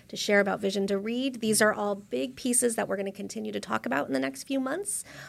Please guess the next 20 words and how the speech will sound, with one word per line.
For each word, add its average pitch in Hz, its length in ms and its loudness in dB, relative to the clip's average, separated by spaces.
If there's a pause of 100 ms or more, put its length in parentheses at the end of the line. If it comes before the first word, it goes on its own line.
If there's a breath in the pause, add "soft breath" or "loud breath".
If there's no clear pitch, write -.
(100)
Um, 202 340 8
so 208 240 10
I 214 140 8
just 214 160 2
wanna 202 260 4 (180)
thank 214 240 -2
you 202 280 -4
for - 120 -2
taking 196 280 0
time 196 220 6
this 202 140 4
morning 226 260 6
to 220 100 2
share 233 280 8
with 247 160 4
us 269 220 4
and 190 140 2
get 208 100 4
us 208 140 6
started 220 580 12